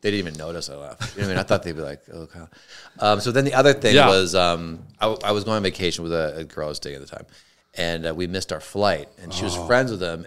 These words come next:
Speaker 1: and he goes, "Why don't you come on my plane?" So we went on his
Speaker 2: His
Speaker 1: private
Speaker 2: plane?
Speaker 1: Yeah, he had a private jet to Hawaii. He does, like, a show there every year. So
Speaker 2: Wow.
Speaker 1: I'm on this, and he just was real dismissive of me,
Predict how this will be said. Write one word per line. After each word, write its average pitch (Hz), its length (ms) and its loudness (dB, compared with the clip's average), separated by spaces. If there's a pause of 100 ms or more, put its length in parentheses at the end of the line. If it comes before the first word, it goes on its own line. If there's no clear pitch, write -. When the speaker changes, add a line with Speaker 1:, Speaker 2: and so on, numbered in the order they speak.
Speaker 1:
and 92 80 -10
he 92 80 -6
goes, 85 320 -6
"Why 135 100 -2
don't 135 140 -2
you 131 80 -6
come 139 180 -6
on 123 140 -2
my 113 180 0
plane?" 107 480 -4
So - 180 -4
we 92 120 0
went 98 320 -4 (500)
on 87 320 -4
his 82 240 -12
Speaker 2:
His 160 260 4
Speaker 1:
private 107 200 2
Speaker 2:
plane? 147 500 4
Speaker 1:
Yeah, 98 120 0
he 92 80 2
had 98 120 2
a 98 40 -12
private 123 520 -2
jet 120 360 2
to 110 260 -4 (180)
Hawaii. 104 640 0 (840)
He 104 60 -20
does, 104 100 -4
like, 101 100 0
a 90 40 -6
show 123 260 2
there 104 140 2
every 71 160 -8
year. 69 280 -10 (580)
So 107 320 4
Speaker 2:
Wow. 95 60 6
Speaker 1:
I'm 101 120 2
on 123 260 2
this, 90 360 -2
and 92 100 -10
he 101 100 -6
just 123 200 -6
was 82 160 -10
real 92 340 -8
dismissive 76 800 -8
of 69 200 -16
me, 65 120 -20